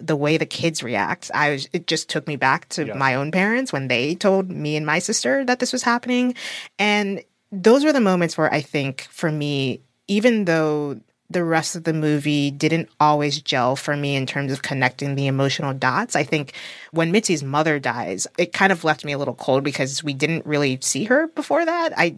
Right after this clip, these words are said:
Speaker 1: I don't remember seeing her before that. And if we did, it was very short. And so it felt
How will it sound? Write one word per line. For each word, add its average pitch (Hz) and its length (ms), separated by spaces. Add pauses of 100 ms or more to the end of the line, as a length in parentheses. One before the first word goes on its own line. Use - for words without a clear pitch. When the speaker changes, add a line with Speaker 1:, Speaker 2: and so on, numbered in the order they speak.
Speaker 1:
I 151 60
don't 160 100
remember 147 380
seeing 254 300
her 254 100
before 254 340
that. 262 260
And 151 240
if - 140
we 151 80
did, 156 160
it 151 80
was 143 120
very 135 260
short. - 340
And 143 100
so 123 340 (300)
it 123 60
felt 147 380